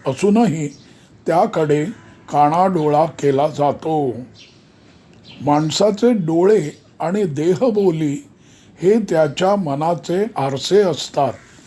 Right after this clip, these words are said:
ज्यांना माणसं वाचता येतात त्यांनाच त्यातील प्रतिमा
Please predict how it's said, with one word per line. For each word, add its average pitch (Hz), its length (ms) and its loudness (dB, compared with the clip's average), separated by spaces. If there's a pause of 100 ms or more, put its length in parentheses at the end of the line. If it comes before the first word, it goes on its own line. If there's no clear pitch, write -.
(500)
ज्यांना 160 380 2
माणसं 156 560 0
वाचता 214 580 2
येतात 165 560 0 (800)
त्यांनाच 156 520 0 (400)
त्यातील 175 480 0
प्रतिमा 156 640 -2